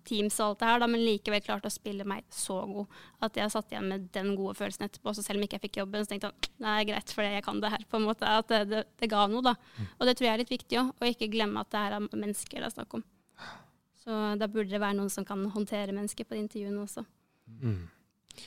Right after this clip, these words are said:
Speaker 2: Fortell litt mer om hvorfor du ville bli i Ålesund, når du ikke er herfra. Du måtte gå, hvor lenge var det du sa du gikk, eh,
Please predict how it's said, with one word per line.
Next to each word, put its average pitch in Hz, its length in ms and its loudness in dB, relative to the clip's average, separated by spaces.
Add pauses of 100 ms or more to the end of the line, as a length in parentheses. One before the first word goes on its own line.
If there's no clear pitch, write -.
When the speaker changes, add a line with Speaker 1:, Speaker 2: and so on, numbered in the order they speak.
(480)
Speaker 2:
Fortell 190 400 -2
litt 180 180 0
mer 160 220 4
om 165 180 2
hvorfor - 400 -2
du 147 80 2
ville 139 240 2
bli 120 440 -2
i 147 40 4
Ålesund, 107 540 0 (100)
når 131 100 2
du 139 60 2
ikke 120 220 0
er 120 160 4
herfra. 110 260 4
Du 120 140 4 (400)
måtte 127 180 4
gå, 131 140 8 (720)
hvor 175 160 8
lenge 180 160 6
var 165 160 8
det 139 80 4
du 135 60 2
sa 147 180 8
du 143 60 8
gikk, - 320 2
eh, 135 560 4